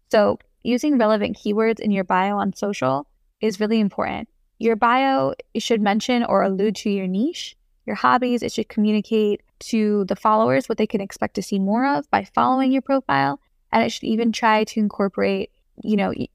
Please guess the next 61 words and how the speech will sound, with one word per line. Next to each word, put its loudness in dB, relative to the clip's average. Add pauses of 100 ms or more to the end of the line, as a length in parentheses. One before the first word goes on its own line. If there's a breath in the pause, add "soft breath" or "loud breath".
and 2
you 2
should -4
even -4
try -2
to 2
incorporate -2
your 0
brand 0
into -4
captions -4
in -2
terms -4
of -4 (200)
the -2
tone -4
of -6
voice -4
that -8
you're -8
using. -10 (280)
All 6
of 0
that 0 (300)
is -2
one 0
part 0
of 0
that. 2
And -4
then 0
also 2
optimizing -2 (200)
to -2
make -2
sure 0
that, 2
you -2
know, -4
the -4
links -4
to -8
your -2
website 2 (280)
and -2
your -2
other 0
social 0
media -2
profiles 0
are 2
all 2
listed -4
there -2
as -6
well. -2 (300)
So 2
when -2
you're 0
creating -4
content -4